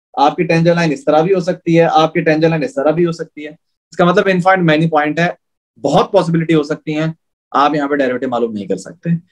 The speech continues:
ये है graph के जरिए से समझने का तरीका। अगर आप literally modulus function का derivative लो, तो modulus function होता है root x, sorry, mod x,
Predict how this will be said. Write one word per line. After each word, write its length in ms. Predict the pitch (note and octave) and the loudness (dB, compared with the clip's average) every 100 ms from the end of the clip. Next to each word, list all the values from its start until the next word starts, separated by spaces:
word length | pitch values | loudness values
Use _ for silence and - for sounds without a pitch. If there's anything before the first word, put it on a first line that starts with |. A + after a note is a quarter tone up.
| _ | _
ये 140 | C3+ F3+ | 2 4
है 120 | - | 4
graph 320 | E3+ D3+ E3 G3 | 2 2 0 -2
के 80 | |
जरिए 160 | F3 E3 | -2 -2
से 100 | D#3+ | -4
समझने 380 | E3 C3+ A#2+ B2+ | -6 -8 -8 -6
का 80 | A#2+ | -6
तरीका। 440 | G2+ G2 - E3 _ _ _ - | -6 -10 -10 -12 _ _ _ -4
अगर 200 | E3 G#3 | 0 2
आप 220 | G#3 G#3 - _ - | 2 0 -6 _ -18
literally 640 | C3 C#3+ - A#3 A#3 A3+ A3+ | -6 -2 0 2 2 2 0
modulus 400 | E3 D#3 F#3+ G3 | 2 2 0 -2
function 340 | F#3+ F3 F#3 | -4 -6 -2
का 80 | F#3+ | 0
derivative 440 | D#3+ D3+ D3+ G3 | 2 0 0 -2
लो, 300 | F3+ F3 F#3+ - | -2 -4 -4 -8
तो 60 | E3+ | 0
modulus 380 | D#3 D#3+ F3+ | 2 2 0
function 320 | F#3 F3 E3+ E3 | -2 -6 -4 -6
होता 240 | D#3 F3+ | -2 0
है 120 | F3+ | 2
root 200 | D3 C#3+ | 0 -2
x, 380 | A#2+ - - _ _ _ _ | -4 -6 -14 _ _ _ _
sorry, 180 | - C3 | -2 0
mod 240 | B2+ B2+ | 2 2
x, 260 | G#2 - - | 0 -6 -16